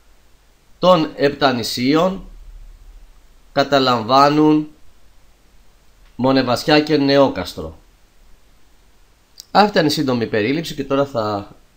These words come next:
προχωρήσουμε σε ερωτήσεις. Πριν από, πριν να απαντήσεις μπορείς να σταματάς το βίντεο, να σκέφτεσαι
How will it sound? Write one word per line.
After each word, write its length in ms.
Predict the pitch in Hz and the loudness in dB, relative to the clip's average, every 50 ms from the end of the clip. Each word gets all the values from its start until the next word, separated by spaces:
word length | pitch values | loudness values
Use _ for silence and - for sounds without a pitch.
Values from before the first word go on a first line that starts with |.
| _ - - _ _ _ _ _ | _ -20 -20 _ _ _ _ _
προχωρήσουμε 760 | - 123 123 120 120 120 113 113 135 139 135 - 139 135 139 | -10 -10 -8 -8 -6 -6 -4 -4 -4 -4 -4 -4 -4 -4 -4
σε 160 | 135 - 127 | -4 -4 -4
ερωτήσεις. 560 | 117 110 107 104 - 127 117 - 104 98 - | -4 -4 -4 -6 -6 -8 -10 -8 -10 -12 -12
Πριν 280 | - - 120 120 113 113 | -12 -10 -10 -8 -6 -6
από, 520 | 110 107 - - 104 101 98 95 90 - - - _ _ - - - - _ _ _ _ _ _ _ - | -6 -6 -6 -6 -4 -4 -4 -4 -6 -8 -14 -20 _ _ -20 -20 -20 -20 _ _ _ _ _ _ _ -6
πριν 180 | - 131 139 135 | -2 0 2 2
να 100 | 139 127 | 2 0
απαντήσεις 600 | 113 - 107 95 82 104 139 135 180 165 156 143 | 0 -2 -6 -6 -4 -6 -8 -8 -8 -10 -8 -4
μπορείς 360 | 117 113 110 104 120 120 117 | -4 -4 -4 -4 -6 -8 -8
να 380 | 113 107 98 92 90 87 92 - - _ _ | -8 -8 -6 -6 -6 -8 -10 -16 -20 _ _
σταματάς 880 | - - - 120 107 101 98 92 - - 117 127 135 127 113 - - | -20 -8 -6 -6 -4 -4 -6 -8 -8 -6 -4 -2 -2 -2 -4 -8 -8
το 160 | - 117 104 | -6 -6 -6
βίντεο, 640 | 87 85 92 95 95 117 135 151 185 240 240 - - - - - - - - _ _ - | -4 -6 -8 -8 -4 -2 0 0 0 0 -2 -8 -18 -20 -20 -20 -20 -20 -20 _ _ -12
να 140 | - 131 127 | -6 -6 -6
σκέφτεσαι 840 | 117 - - 135 131 143 139 - 160 147 - 165 165 170 180 175 | -6 -4 -4 -2 -2 -2 -2 -4 -8 -4 -4 -4 -4 -4 -6 -10